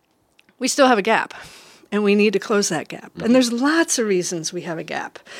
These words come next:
Speaker 1: And I think you two have already started to see some of why we have some of those gaps.
Speaker 2: Mm-hmm.
Speaker 1: You wanna delve in, Jack?
Speaker 2: Yeah, I think as with several issues that we see,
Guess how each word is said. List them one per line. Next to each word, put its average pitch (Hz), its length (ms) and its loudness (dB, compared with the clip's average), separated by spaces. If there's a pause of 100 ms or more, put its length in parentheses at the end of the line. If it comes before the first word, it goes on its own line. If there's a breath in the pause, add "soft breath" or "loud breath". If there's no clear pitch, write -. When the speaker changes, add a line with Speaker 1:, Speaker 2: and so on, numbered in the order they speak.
(140 loud breath)
Speaker 1:
And 208 80 0
I 220 60 2
think 262 220 0
you 269 220 4
two 262 240 0
have 214 140 2
already 214 240 2
started 190 340 0
to 180 60 0
see 180 840 0
some - 380 0
of 170 120 -4
why 160 380 0
we 165 140 -2
have 160 240 -6
some 156 180 -6
of 156 60 -10
those 160 240 -6
gaps. - 480 -8
Speaker 2:
Mm-hmm. 87 100 -6 (240 loud breath)
Speaker 1:
You 180 80 -10
wanna 170 160 -6 (260)
delve 190 320 2
in, 196 220 0
Jack? 214 360 -2 (580 loud breath)
Speaker 2:
Yeah, 92 280 2
I 87 120 0
think 98 300 -4 (280)
as 104 220 0
with 104 200 0 (280)
several 95 420 0
issues 85 400 4
that 80 240 0 (100)
we 85 140 0
see, 82 400 2